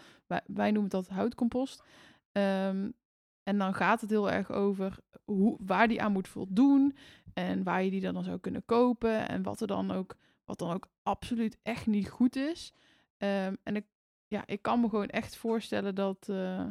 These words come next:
dat je daar een beetje nerveus van wordt, omdat hij b-, bijvoorbeeld er ook niet bij zegt van, "Nou ja, ehm, vroeger toen ik begon, gebruikte ik gewoon mest." Weet, weet je wel, het een beetje menselijk maakt. Nee, hij zegt ook gewoon, "Toen wij begonnen,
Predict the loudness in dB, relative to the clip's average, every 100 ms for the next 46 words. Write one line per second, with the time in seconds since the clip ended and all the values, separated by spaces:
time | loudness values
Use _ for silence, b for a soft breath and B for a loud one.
0 | -8 _ _ _ _ -2 2 4 4 4
1 | 2 2 4 4 2 -6 -6 -6 -6 -8
2 | b b b -2 -2 -2 -10 _ _ -2
3 | 2 2 2 2 4 4 4 2 0 -4
4 | -6 -6 -4 -4 -8 -10 _ _ _ -10
5 | -6 -6 -6 -6 -8 _ _ _ _ _
6 | _ 2 4 6 4 2 0 -2 -4 4
7 | 6 6 6 4 b b -10 -4 0 0
8 | 0 -4 -6 -6 -4 0 2 2 0 -4
9 | -10 -6 -4 -2 0 2 2 0 0 -2
10 | 0 4 4 2 2 4 2 -2 -4 -4
11 | -2 -2 -2 -2 -2 -4 -8 -4 -4 -4
12 | b b b _ -2 0 2 0 -4 -8
13 | 0 4 4